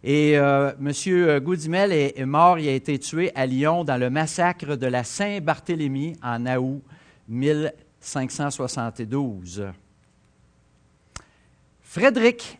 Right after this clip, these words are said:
Handel. On y va ? Qui connaît le plus, sa plus célèbre composition,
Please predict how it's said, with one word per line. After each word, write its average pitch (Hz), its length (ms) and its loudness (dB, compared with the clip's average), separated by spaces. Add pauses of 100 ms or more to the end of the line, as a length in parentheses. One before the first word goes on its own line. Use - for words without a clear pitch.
(100)
Handel. 170 760 4 (2750)
On 110 160 -6
y 123 60 -2
va ? 175 240 0 (4000)
Qui 202 340 -6 (120)
connaît 160 640 0
le 139 140 -4
plus, 151 220 -10
sa 135 200 -6
plus 156 220 -12
célèbre 151 560 -2
composition, 143 1000 -4